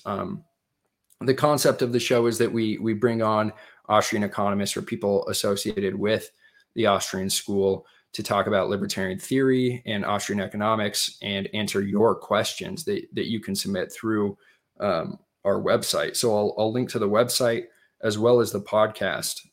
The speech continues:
Um, and I've actually linked to the playlist,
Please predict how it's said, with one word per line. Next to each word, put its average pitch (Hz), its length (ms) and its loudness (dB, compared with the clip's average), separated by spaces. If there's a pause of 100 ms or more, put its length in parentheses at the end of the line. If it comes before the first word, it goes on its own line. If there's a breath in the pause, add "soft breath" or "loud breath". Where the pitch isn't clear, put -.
(100)
Um, 151 500 -6 (520)
and 127 100 0
I've 120 100 6
actually 131 420 6
linked 120 480 -2 (920)
to 151 180 0
the 139 120 2
playlist, 120 720 0